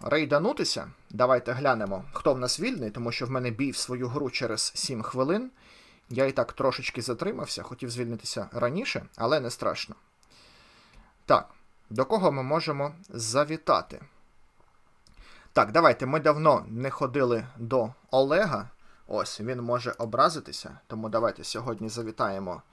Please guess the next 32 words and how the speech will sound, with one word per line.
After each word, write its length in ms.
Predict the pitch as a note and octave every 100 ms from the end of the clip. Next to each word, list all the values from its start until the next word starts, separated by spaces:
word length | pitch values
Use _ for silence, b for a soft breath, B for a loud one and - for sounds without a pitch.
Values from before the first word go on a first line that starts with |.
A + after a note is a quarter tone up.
| b b b b -
до 280 | A2+ B2 -
мафіозного 800 | B2 A#2+ C#3+ A#2 A#2 A2+ A#2 G#2+
ком'юніті, 600 | - B2 F#3 G3+ A2+ F2+
в 80 | A#2
ній 140 | A#2+
турнір 440 | - B2+ A#2+ A2+ - - - - - -
продовжує 580 | - A#2+ A#2 A2 G#2+ F#2+
тривати, 480 | C3 C3+ F#3 - - - B B B B
тому 200 | E3 A3
йому 200 | D3+ C#3+
буде 240 | C3 C3+ A2+
приємно. 480 | B2 G2+ F2 E2+ - - - B B B B B
Ось. 360 | - A#2+ - - - -
А 180 | G3+ A#3+
на 100 | D#3+
сьогодні, 640 | - C3 F#3 G3 G3 G3+ G3
ще 200 | - D#3+
раз 200 | C3 -
нагадую, 440 | B2+ B2+ A2+ A2 G#2+
що 280 | - C3+ -
завтра 440 | B2 D3+ - B2+
о 120 | D3
десятій 480 | C3+ C#3+ C#3+ - C3
ранку 320 | C3 A#2+ B2
стрім, 380 | - F3 A#3 E4
тому 240 | D#3 C#3+
кому 280 | D3 C#3+ C#3+
не 100 | B2+
буде 240 | A#2 B2+ A#2+
спатися, 520 | - C#3+ - - G#3
хто 220 | - D#3+
захоче 680 | C3 A2+ B2+ - A#2 A2